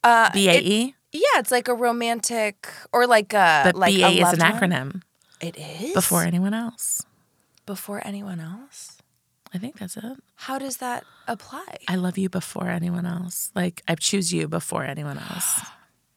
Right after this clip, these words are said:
Speaker 1: Oh, I love that.
Speaker 2: Mm-hmm,
Speaker 1: Is it,
Speaker 2: mm-hmm.
Speaker 1: is it culturally appropriating for me to use the term bae?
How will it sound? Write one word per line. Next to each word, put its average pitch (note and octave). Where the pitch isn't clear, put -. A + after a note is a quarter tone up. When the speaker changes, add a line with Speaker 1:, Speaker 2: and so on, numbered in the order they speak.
Speaker 1:
Oh, D#4
I G4+
love -
that. A#4
Speaker 2:
Mm-hmm, D3+
Speaker 1:
Is C#4+
it, E4
Speaker 2:
mm-hmm. C#3+
Speaker 1:
is C4+
it D4+
culturally B3
appropriating A#3+
for B3
me G#3+
to G#3
use E3+
the -
term E3
bae? D4+